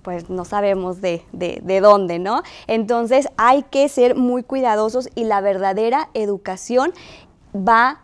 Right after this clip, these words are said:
justamente para identificar lo bueno de lo malo, lo verdadero de lo, de lo, de lo incorrecto.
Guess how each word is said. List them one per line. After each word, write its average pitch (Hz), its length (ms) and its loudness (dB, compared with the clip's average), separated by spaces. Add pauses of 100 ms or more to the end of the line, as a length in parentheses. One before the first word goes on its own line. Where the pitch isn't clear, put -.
justamente 247 760 -2
para 208 300 0
identificar 190 880 -4 (320)
lo 196 180 -2
bueno 240 480 -2 (160)
de 190 160 -2
lo 175 160 -4
malo, 214 480 -4 (100)
lo 196 200 -4
verdadero 180 720 -2 (180)
de 202 160 -2
lo, 190 360 0
de 185 180 -6
lo, 175 500 -6
de 185 160 -2
lo 185 120 -2
incorrecto. 175 720 -6